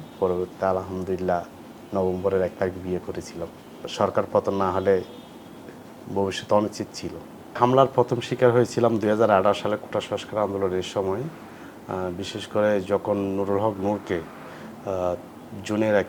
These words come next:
তারিখ, আহ, হামলা করেছিল, আহ, সেন্ট্রাল লাইব্রেরির সামনে, সেদিন, উম, মোটামুটি একটা হামলার শিকার হয়েছিলাম।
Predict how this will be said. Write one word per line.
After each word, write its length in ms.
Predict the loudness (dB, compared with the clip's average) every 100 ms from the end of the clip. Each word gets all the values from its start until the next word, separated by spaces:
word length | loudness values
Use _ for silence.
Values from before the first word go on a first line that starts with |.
| 0
তারিখ, 580 | 0 2 -2 -6 -8 -2
আহ, 300 | 0 -2 -2
হামলা 240 | 0 0 0
করেছিল, 480 | 0 -2 -4 -2
আহ, 680 | 0 0 -2 -6 -4 -4 -4
সেন্ট্রাল 380 | -4 -2 0 2
লাইব্রেরির 320 | 2 2 -2
সামনে, 300 | -4 -2 -4 -6
সেদিন, 340 | -4 -2 -2
উম, 1000 | -4 -8 -16 -18 -18 -14 -10 -8 -8 -6
মোটামুটি 420 | -2 0 0 2
একটা 200 | 0 2
হামলার 200 | 0 0
শিকার 300 | -2 -4 -4
হয়েছিলাম। 380 | -4 -4 -2 -2